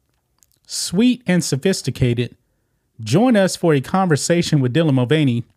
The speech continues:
on Tuesday, December fifth, at seven P M in the Alumni Hall. The night will feature a moderated conversation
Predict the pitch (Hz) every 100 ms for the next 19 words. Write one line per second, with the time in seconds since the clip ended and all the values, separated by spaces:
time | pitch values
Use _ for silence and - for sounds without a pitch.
0 | _ _ 160 160 139 185 175 135 123 127
1 | 131 _ _ _ _ _ _ - 165 185
2 | 185 151 - - 170 - _ _ _ _
3 | _ _ _ _ _ _ - 120 - -
4 | 190 190 190 190 165 147 147 143 - _
5 | _ _ _ _ _ - 143 139 135 123
6 | 160 147 113 98 113 85 - _ _ _
7 | _ _ _ 123 120 165 220 165 170 147
8 | 185 180 180 160 135 127 - _ 107 135
9 | 190 185 175 170 170 - - 160 160 143
10 | - 175 170 - 123 123